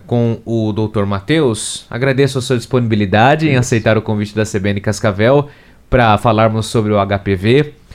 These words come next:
Speaker 1: e também orientações voltadas para o público, para buscar esse, esse atendimento médico. Temos aí o tratamento tanto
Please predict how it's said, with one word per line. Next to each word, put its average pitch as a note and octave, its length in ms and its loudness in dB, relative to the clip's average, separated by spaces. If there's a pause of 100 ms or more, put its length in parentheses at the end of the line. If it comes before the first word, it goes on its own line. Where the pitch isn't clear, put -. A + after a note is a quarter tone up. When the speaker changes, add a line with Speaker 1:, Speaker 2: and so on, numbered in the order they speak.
(240)
Speaker 1:
e G2+ 960 2
também B2+ 280 0
orientações F#3 960 0
voltadas A#2+ 520 0
para A2+ 160 0
o G2+ 60 -2
público, C3+ 480 -2
para G2 180 -2
buscar A2+ 420 0
esse, A2 260 -2
esse G2+ 180 -8
atendimento F#2+ 500 -6
médico. A2 460 -4
Temos A#2 380 0
aí G#2 120 4
o G#2 40 0
tratamento G2 580 -2
tanto G#2+ 380 -6